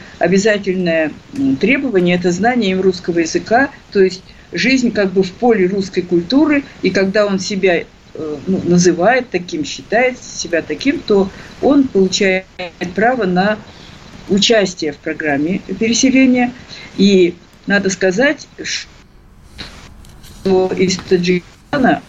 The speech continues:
вот этот поток участников программы переселения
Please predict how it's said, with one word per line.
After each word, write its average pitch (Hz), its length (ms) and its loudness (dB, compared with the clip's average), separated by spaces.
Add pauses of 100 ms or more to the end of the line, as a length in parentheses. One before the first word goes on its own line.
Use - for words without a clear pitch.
(160)
вот 180 180 0
этот 180 260 -2
поток 262 380 2 (540)
участников 180 580 -2
программы 165 420 -2 (200)
переселения 190 640 2